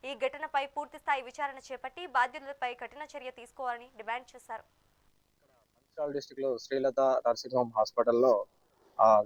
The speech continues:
Speaker 2: గత తొమ్మిది నెలలుగా మా అక్క ఇక్కడే ట్రీట్మెంట్ తీసుకుంటుంది. తనకు బీపీ, షుగర్ ఉంది. ఆ, మళ్ళా నిన్న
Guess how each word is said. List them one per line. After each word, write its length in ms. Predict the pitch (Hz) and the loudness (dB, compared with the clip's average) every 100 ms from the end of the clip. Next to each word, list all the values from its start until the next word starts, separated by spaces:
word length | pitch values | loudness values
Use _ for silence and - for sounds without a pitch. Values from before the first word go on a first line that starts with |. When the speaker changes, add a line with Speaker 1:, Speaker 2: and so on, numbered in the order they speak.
| 123 | 8
Speaker 2:
గత 280 | 135 120 110 _ - | 10 8 6 _ 0
తొమ్మిది 260 | 127 139 | 4 6
నెలలుగా 640 | 131 127 135 139 147 135 110 - | 6 8 8 10 10 10 8 6
మా 120 | 120 | 6
అక్క 200 | 120 - | 8 6
ఇక్కడే 480 | 123 - 131 127 110 | 6 8 10 10 8
ట్రీట్మెంట్ 440 | - 123 123 123 | 6 8 10 10
తీసుకుంటుంది. 560 | 117 - 120 113 113 139 - - - - | 8 4 0 0 0 0 -4 -14 0 6
తనకు 200 | 113 113 | 8 8
బీపీ, 360 | 113 123 123 | 10 10 12
షుగర్ 300 | 131 - 117 | 8 10 10
ఉంది. 300 | 117 113 131 - - - | 10 10 8 6 -8 8
ఆ, 80 | 107 117 113 113 110 - - | 12 12 12 12 10 4 6
మళ్ళా 440 | 123 127 127 127 | 10 12 12 12
నిన్న 540 | 127 139 147 143 135 | 10 8 12 12 12